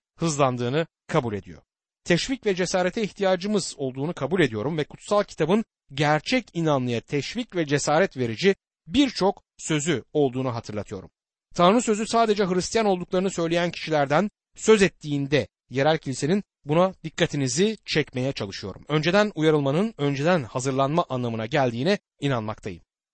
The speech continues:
Kilisenin içinde ve dışında olan pek çok insan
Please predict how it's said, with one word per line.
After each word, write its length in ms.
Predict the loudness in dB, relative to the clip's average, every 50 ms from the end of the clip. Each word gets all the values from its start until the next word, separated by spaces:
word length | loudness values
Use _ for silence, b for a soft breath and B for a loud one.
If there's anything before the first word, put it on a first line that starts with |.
| _ _ _ _ _ -2
Kilisenin 360 | 0 2 2 2 2 2 0
içinde 300 | 0 -2 -2 0 0 2
ve 100 | 2 2
dışında 320 | 0 0 -2 -2 0 0
olan 340 | 0 2 2 2 0 0 -2
pek 240 | 0 2 2 2 2
çok 160 | -2 -6 -6
insan 380 | -6 -8 -4 -2 0 0 0